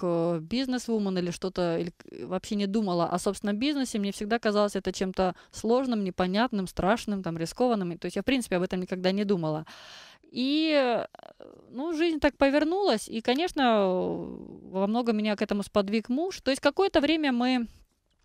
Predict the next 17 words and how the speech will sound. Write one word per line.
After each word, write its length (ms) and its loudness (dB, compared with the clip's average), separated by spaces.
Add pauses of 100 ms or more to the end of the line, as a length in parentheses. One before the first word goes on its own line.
(460)
понятно, 240 2
что 140 -2
мы 260 2
в-, 300 -10
все 140 -4
равно 220 0
так 200 2
или 100 4
иначе 240 0
все 120 -2
время 160 0
вокруг 280 0
альпинизма 480 0
там 140 -4
кру-, 280 -4
крутились, 640 -2
какие-то, 600 -2